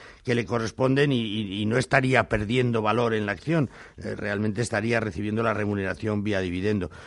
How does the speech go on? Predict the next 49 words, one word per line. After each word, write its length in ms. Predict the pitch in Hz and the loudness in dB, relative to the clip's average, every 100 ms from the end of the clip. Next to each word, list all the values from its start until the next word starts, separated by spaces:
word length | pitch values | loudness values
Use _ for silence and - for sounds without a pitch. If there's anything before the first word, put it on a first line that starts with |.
| - | -18
Yo 200 | - 117 | -4 0
lo 100 | 120 | 0
que 100 | 120 | 0
sí 140 | 131 123 | -2 0
creo 160 | 139 | 2
es 80 | 143 | 4
que 80 | 147 | 2
en 80 | 131 | 0
Gamesa, 500 | 120 127 120 151 123 | 2 2 2 2 2
pues 160 | 117 | -2
hay 120 | 110 110 | -2 -2
que 100 | 117 | -4
estar. 320 | - 113 143 143 - | -2 -2 -2 -12 -16
Eh, 220 | - 104 98 | -8 -6 -2
yo, 240 | 107 104 | -2 -2
yo 240 | 101 104 | -2 -4
creo 180 | 104 120 | 0 -2
que 160 | 117 123 | 0 0
lo 120 | 113 | 2
ha 40 | |
hecho 220 | 113 113 110 | 0 -2 -4
francamente 680 | 113 120 117 117 117 101 | 2 2 4 2 2 0
bien 240 | 110 131 127 | 0 0 0
en 140 | 104 | -2
los 160 | 98 92 | -4 -8
últimos 500 | 92 110 104 104 87 | -8 -4 -2 -4 -4
dos 180 | 110 | -4
años, 360 | 117 135 127 110 | 0 2 0 -2
tres 180 | 113 101 | -6 -2
años 320 | 135 139 151 - - | 0 0 -2 -8 -20
o 100 | - | -12
más 280 | 95 123 123 | -4 -2 0
incluso, 500 | 120 110 147 127 160 - - - _ | -4 0 0 2 -2 -2 -18 -20 _
pero 260 | 120 110 | 0 2
lo 100 | 104 | 2
va 100 | 117 | 2
a 20 | |
seguir 280 | 135 147 127 | 2 2 0
haciendo 340 | 104 - 92 92 | -2 -4 -4 -2
bien. 200 | 135 135 | -2 -2
Estamos 320 | - 104 95 | -4 -6 -4
hablando 320 | 107 110 107 | -2 0 0
ya 240 | 104 113 | 0 0
de 160 | 123 110 | 0 0
lo 140 | 101 | -2
que 80 | - | -4
va 80 | 98 | -4
a 40 | |
ser 240 | 101 110 | -2 -2